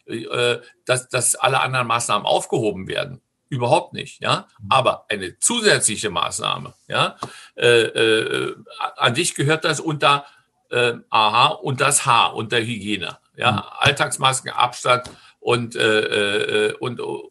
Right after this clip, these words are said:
Speaker 1: wenn Sie da fragen, "Ja, was, was verbirgt sich denn hinter dem H?" Wel-, "Ja, die Hygienemaßnahmen." Ja, Entschuldigung, was genau, konkret? Jetzt sag mir auf konkret,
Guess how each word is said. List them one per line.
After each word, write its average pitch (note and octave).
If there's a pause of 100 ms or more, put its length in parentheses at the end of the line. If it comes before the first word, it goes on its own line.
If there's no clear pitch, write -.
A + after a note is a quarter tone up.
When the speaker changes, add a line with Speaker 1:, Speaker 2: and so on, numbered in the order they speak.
(120)
Speaker 1:
wenn A#2+
Sie A#2+
da A#2
fragen, A#2+ (580)
"Ja, A2+
was, -
was C3
verbirgt D3+
sich E3+
denn A2
hinter A2+
dem G2
H?" F2+
Wel-, - (100)
"Ja, C#3+
die C#3
Hygienemaßnahmen." G2+ (100)
Ja, B2+ (340)
Entschuldigung, C#3+
was - (100)
genau, C#3+
konkret? E3
Jetzt G#2+
sag C3+
mir D#3
auf E3+
konkret, F3